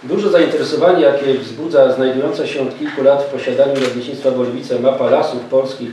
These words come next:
z tysiąc dziewięćset trzydziestego ósmego roku, będąca jednym z kilku ocalałych egzemplarzy, sprawiło, że zrodził się pomysł udostępnienia jej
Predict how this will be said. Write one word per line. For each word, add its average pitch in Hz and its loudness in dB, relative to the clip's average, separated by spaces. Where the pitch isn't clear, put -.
z - -16
tysiąc 127 -4
dziewięćset 139 -2
trzydziestego 127 -6
ósmego 120 -2
roku, - -8
będąca 139 0
jednym 143 0
z - -10
kilku 143 -8
ocalałych 131 0
egzemplarzy, 120 -4
sprawiło, 165 0
że 139 -2
zrodził 160 0
się 147 -6
pomysł 151 -2
udostępnienia 135 -2
jej 135 -2